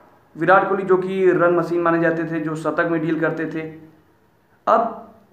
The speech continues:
वो zero में deal कर रहे हैं। अब वो on the hat trick पर हैं, उस पर कि zero न मार दे लगातार तीसरे match में। तो आप, आप नीचे comment करके बताइए, क्या विराट कोहली zero तो नहीं मार देंगे यार नीचे पे फिर से? आप comment करके बताइए, मुझे तो नहीं लगता, क्योंकि मैं भाई विराट कोहली का बहुत बड़ा fan हूँ।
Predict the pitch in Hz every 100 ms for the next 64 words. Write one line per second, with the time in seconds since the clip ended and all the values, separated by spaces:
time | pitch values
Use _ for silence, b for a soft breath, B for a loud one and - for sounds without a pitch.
0 | - 185 240 - 156 190 214 160 156 151
1 | 143 147 147 - - _ _ - 175 196
2 | 233 - 196 208 220 180 170 - 220 220
3 | 196 208 220 - 175 - 226 220 220 156
4 | 180 214 202 175 165 170 160 160 165 165
5 | 151 156 151 151 147 - - - _ _
6 | _ _ _ _ _ _ 247 247 247 -
7 | 208 247 233 220 196 190 185 185 185 190
8 | 214 214 185 196 196 208 170 160 185 208
9 | 202 202 190 196 202 202 196 185 160 156
10 | - 190 190 147 - - B B - 175
11 | 175 185 180 175 170 190 180 214 180 170
12 | 165 160 - 185 196 190 185 185 156 175
13 | 170 170 156 156 151 151 151 151